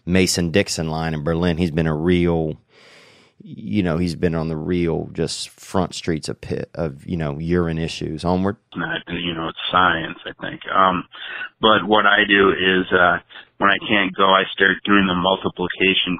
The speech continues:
Speaker 2: tables in my head, like two times two is four, four times two is eight. And I swear by the time I'm at, like, sixteen or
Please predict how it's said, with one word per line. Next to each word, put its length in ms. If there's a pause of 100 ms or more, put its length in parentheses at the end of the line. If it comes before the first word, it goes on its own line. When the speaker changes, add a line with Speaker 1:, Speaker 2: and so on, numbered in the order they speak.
Speaker 2:
tables 360
in 120
my 180
head, 340
like 180 (140)
two 140
times 320 (140)
two 120
is 100 (180)
four, 300 (100)
four 200
times 380
two 140
is 140
eight. 380 (380)
And 120
I 60 (160)
swear 240
by 160
the 120
time 380
I'm 100
at, 300
like, 180 (180)
sixteen 560
or 120